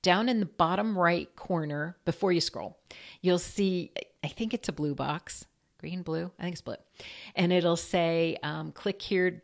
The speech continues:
to watch my free, uh, Facebook marketing course." And when you do, you'll see a pop-up, and it'll ask you for your name and your email address.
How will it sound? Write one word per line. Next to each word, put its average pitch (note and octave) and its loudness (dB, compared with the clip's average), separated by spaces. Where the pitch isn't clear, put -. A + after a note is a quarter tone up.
to D#3+ 0
watch D#3+ 0
my E3 0
free, D#3 -2
uh, D3 -2
Facebook - 0
marketing G3 0
course." - -12
And F#3 2
when F3 4
you C#4 0
do, F3+ 0
you'll F3 -2
see - 0
a D#3 -4
pop-up, - -6
and E3 -2
it'll D#3 -2
ask D3 -2
you E3 -4
for - -6
your D3+ -4
name D#3 -4
and F#3 2
your A3+ -4
email A#3+ -2
address. - -12